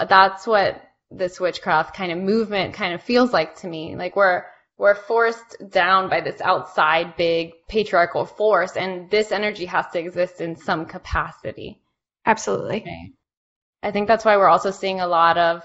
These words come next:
Speaker 1: like, m-, movement around, like, rest, reclaiming rest, and rest as a form of resistance. That's all kind of that feminine energy and not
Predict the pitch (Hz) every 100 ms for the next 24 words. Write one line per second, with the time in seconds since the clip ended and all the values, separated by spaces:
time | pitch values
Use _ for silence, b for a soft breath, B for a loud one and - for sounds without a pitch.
0 | - 175 170 190 - _ _ _ 220 220
1 | 214 208 190 180 175 170 175 180 160 160
2 | 180 180 156 196 - - - 220 196 -
3 | 185 185 180 151 143 165 180 - - 175
4 | 165 151 156 185 180 - 180 175 170 170
5 | 160 156 - 180 185 190 _ _ _ _
6 | _ - 190 165 175 175 175 180 170 170
7 | 160 - - - 202 180 170 160 156 170
8 | 175 170 160 151 160 160 92